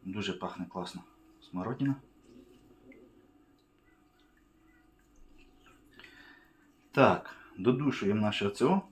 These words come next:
все. І зливаємо наше відро, яке в нас було спочатку. Я його сполоснув, бо там ще кісточки були, шкірки поприлипали.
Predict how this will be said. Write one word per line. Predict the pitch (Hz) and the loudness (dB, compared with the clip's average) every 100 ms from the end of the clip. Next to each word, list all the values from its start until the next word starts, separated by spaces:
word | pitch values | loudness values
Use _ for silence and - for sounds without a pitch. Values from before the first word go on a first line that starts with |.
| - | -20
все. | - 156 180 180 - - - - - - - - | -6 -2 0 -2 -14 -20 -20 -20 -16 -14 -14 2
І | 196 | 4
зливаємо | 175 156 147 180 190 165 | 6 6 8 10 10 8
наше | 151 160 - 151 - - - | 6 4 4 0 -2 -12 -14
відро, | 110 120 139 156 | -2 0 2 4
яке | 127 147 139 | 4 4 2
в | |
нас | 131 | 2
було | 120 117 | 2 -2
спочатку. | 113 - 113 95 87 - - - - _ _ _ - - - - - - | -2 -8 -6 -6 -6 -10 -20 -20 -20 _ _ _ -20 -20 -20 -20 -20 -2
Я | 131 | 4
його | 143 120 | 6 6
сполоснув, | - 127 147 147 117 | 4 4 6 6 4
бо | 101 | 2
там | 151 135 | 2 2
ще | 135 | 2
кісточки | 131 127 147 - 196 | -2 -2 -4 0 4
були, | 175 170 160 - _ _ - _ _ _ - - | 6 4 2 -6 _ _ -20 _ _ _ -20 -16
шкірки | - - 117 - | -12 -4 -2 0
поприлипали. | 170 131 - 127 123 - 131 123 | 0 0 4 4 4 2 2 2